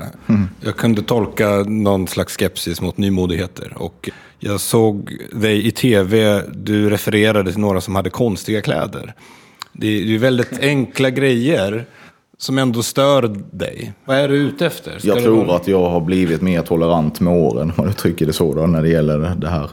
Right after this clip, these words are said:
Speaker 1: Jag, man får dricka vilket kaffe man vill, det är helt okej. Men att man dricker ett visst kaffe för att ha ett roligt namn och för att det anses vara häftigt att göra det, det, den, den typen av, liksom, flockmentalitet har jag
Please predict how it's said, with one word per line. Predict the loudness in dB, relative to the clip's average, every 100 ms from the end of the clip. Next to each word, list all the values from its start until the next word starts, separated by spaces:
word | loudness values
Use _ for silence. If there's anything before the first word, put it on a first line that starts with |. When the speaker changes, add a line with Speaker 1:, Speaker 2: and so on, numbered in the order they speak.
| -6
Speaker 1:
Jag, | -2 0 0 2 2
man | 2
får | 2 2
dricka | 2 2
vilket | 0 0
kaffe | -2 -2 -2
man | -2
vill, | -2 -2
det | -2
är | -2
helt | -2
okej. | -4 -6 -6 -4
Men | 0 2 4 2
att | 0
man | 2 2 2 2
dricker | 0 0 0
ett |
visst | 0 -2 -2
kaffe | -4 -4 -4
för | -2 -2
att | -2
ha | -2 0
ett | 2
roligt | 2 4 2 2
namn | 2 2 2 0 -6
och | -6
för | -2
att | -2 0
det | 0 2
anses | 0 0 -2
vara | -2
häftigt | -2 -2 -4 -4
att | 0
göra | 2 2 2
det, | 2 0
det, |
den, | 2 2 2
den | 2 2
typen | 2 0 0 0
av, | 0 -2 -6 -8
liksom, | -8 -6 -4
flockmentalitet | -2 -2 -4 -4 -4 -4 -4 -4 -6 -4
har | -6
jag | -6